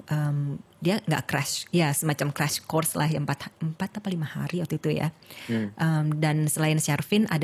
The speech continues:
Speaker 1: juga temannya, eh, salah satu fasilitator sound healing senior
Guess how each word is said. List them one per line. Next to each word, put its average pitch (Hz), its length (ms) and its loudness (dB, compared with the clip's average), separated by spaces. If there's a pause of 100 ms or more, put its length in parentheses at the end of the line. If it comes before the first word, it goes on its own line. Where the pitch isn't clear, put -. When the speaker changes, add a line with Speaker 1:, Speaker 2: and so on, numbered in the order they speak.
Speaker 1:
juga 156 240 2
temannya, 156 800 2
eh, 151 160 0
salah 147 240 0
satu 151 320 -2
fasilitator 151 880 0
sound 151 240 0
healing 151 320 0
senior 151 560 2